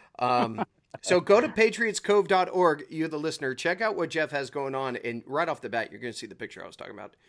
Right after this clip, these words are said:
It's just a gorgeous place. There's a gallery. You can look through the photos. You can also read other interviews and articles and see just how terrible of an interviewer I am and how <laughs> great Jeff answers really good questions.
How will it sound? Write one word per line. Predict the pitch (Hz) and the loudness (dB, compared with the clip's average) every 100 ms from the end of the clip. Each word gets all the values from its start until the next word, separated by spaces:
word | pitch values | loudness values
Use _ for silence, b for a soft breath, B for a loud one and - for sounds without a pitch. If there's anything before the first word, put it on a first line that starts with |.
| _ | _
It's | - - | -20 -14
just | 175 - | -14 -12
a | 120 | -12
gorgeous | - 120 120 98 | -8 -8 -8 -12
place. | - 113 107 | -14 -14 -12
There's | - 98 | -14 -16
a | 101 | 0
gallery. | 147 165 175 165 160 b b - | 4 4 4 -2 -4 b b -12
You | 123 | -8
can | 135 | -8
look | 127 | -10
through | - 127 | -12 -14
the | 110 | -8
photos. | 135 127 113 | -4 -4 -6
You | 110 | -10
can | 127 | -8
also | 123 131 | -8 -6
read | 120 117 | -8 -4
other | 131 139 131 | -4 -2 -4
interviews | 131 127 120 117 | -6 -6 -8 -10
and | 113 - | -10 -8
articles | 120 117 117 107 | -8 -8 -14 -14
and | 101 | -14
see | 120 104 | -14 -12
just | 110 - | -12 -10
how | 110 | -10
terrible | - 127 117 113 | -6 -6 -4 -8
of | 107 | -10
an | - | -12
interviewer | 123 117 113 110 - | -10 -8 -8 -10 -8
I | 110 - | -10 -6
am | 196 233 220 b b b b _ | -4 -4 -6 b b b b _
and | 131 127 123 113 | -2 -2 -2 -2
how | 143 135 | -2 0
<laughs> | |
great | 127 117 | -2 -2
Jeff | 123 117 | -4 -6
answers | 113 104 104 107 | -8 -10 -12 -12
really | 95 101 | -14 -6
good | 185 - | -6 -6
questions. | 101 - - | -16 -18 -20